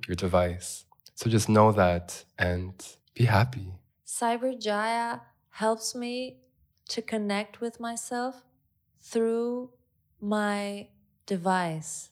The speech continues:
Speaker 2: It's amazing.
Speaker 1: I mean, technology is just a manifestation of the hu-, the human creative energy, right?
Speaker 2: Yeah.
Speaker 1: And look at us right now. We're talking to millions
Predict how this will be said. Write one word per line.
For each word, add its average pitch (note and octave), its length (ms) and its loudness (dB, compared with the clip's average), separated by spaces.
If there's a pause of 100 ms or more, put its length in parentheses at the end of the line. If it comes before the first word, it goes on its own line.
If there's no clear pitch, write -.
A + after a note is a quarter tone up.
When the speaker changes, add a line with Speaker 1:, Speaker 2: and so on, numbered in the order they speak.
(420)
Speaker 2:
It's - 180 -6
amazing. F#3+ 680 -2 (300)
Speaker 1:
I G#2 120 6
mean, G#2+ 500 4 (540)
technology G2 640 6
is F2+ 140 2
just F#2 220 0
a - 40 0
manifestation F#2 1160 0 (640)
of F#2+ 320 2
the - 60 -10
hu-, - 200 0
the G2+ 120 0
human G2 340 2
creative F#2+ 360 2
energy, F#2+ 420 4
right? F#2+ 420 0 (140)
Speaker 2:
Yeah. G3 300 -2 (560)
Speaker 1:
And G2 160 4
look G#2 160 6
at - 60 8
us G#2+ 180 4
right G2 160 4
now. G#2 220 8
We're G2 140 4 (200)
talking G2 500 2 (260)
to - 120 2
millions G#2 1000 6